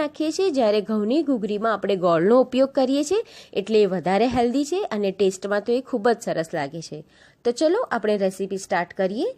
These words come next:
જો તમે ચેનલ ઉપર નવા છો, તો ચેનલને સબસ્ક્રાઇબ કરવાનું ના ભૂલતા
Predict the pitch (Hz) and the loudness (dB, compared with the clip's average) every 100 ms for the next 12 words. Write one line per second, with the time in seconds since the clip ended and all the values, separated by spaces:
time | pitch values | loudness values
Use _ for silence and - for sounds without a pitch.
0 | - - - 381 415 403 440 330 247 233 | -14 -16 -2 0 2 0 0 0 0 0
1 | 240 233 226 190 170 180 190 440 494 466 | 0 0 -2 -2 -2 -2 -2 -2 -2 0
2 | 262 220 208 202 185 - 220 285 302 269 | 0 0 -2 -2 -6 -4 0 0 0 0
3 | 214 180 175 160 160 208 190 302 | 0 -2 -4 -4 -4 -4 -2 -2